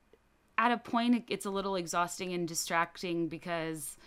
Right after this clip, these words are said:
you're talking to a bunch of people that aren't there anymore. When you're talking to your harshest critics, they've dropped off. They're not listening. They're not watching. They,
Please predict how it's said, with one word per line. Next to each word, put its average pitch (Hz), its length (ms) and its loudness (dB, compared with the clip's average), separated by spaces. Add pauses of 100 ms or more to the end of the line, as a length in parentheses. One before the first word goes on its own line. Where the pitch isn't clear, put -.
(300)
you're 185 280 -4
talking 196 540 0
to 196 180 -2
a 185 40 -2
bunch 180 240 0
of - 60 -8
people 190 220 -6
that 180 160 -4
aren't - 260 0
there 175 220 2
anymore. 143 460 -2 (320)
When 208 120 2
you're 196 80 2
talking 240 460 4
to 240 120 -2
your 202 340 -2
harshest 190 540 -2
critics, 180 380 -4
they've 190 200 -2
dropped 190 300 2
off. 214 320 4
They're 190 120 -4
not 190 320 4
listening. 277 600 2
They're 220 180 4
not 220 240 4
watching. 180 640 0
They, 202 360 2